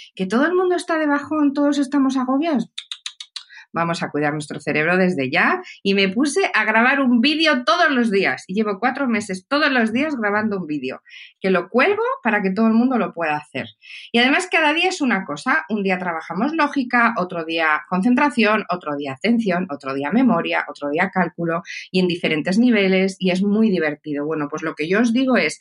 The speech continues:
poneros el reto de todos los días hacer un ejercicio. Vamos a poner uno súper fácil.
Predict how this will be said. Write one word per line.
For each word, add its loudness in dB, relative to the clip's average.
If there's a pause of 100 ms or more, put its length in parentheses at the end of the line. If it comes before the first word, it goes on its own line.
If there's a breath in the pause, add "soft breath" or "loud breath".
(400 loud breath)
poneros 2
el 0
reto 0
de 2
todos 2
los 0
días -4
hacer -2
un -2
ejercicio. -14 (420 soft breath)
Vamos 2
a 0
poner 0
uno 4
súper -2
fácil. -6